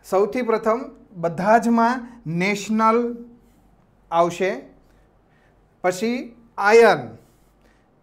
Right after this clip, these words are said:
નેશનલ આયન, એટલે આયન આવશે એટલે બે જગ્યાએ આયન આવ્યું એટલે બે જતા રહ્યા. પછી હેલ્થની અંદર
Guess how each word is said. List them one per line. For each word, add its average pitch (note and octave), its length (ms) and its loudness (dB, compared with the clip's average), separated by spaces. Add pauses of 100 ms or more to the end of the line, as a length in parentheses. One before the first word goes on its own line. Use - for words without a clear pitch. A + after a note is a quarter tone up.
(320)
નેશનલ A#3 800 -2 (160)
આયન, F#3+ 500 2 (520)
એટલે F3+ 180 -2
આયન A3 460 0
આવશે A3+ 300 2
એટલે A3 240 -2
બે G3 260 0
જગ્યાએ G#3+ 440 -2
આયન G3+ 420 -2
આવ્યું G3+ 500 -2
એટલે F3+ 200 -6
બે F3+ 420 -6 (1200)
જતા E3 260 -2
રહ્યા. G#2+ 220 -10 (800)
પછી A3+ 560 0 (500)
હેલ્થની - 1700 -2
અંદર G#3+ 480 2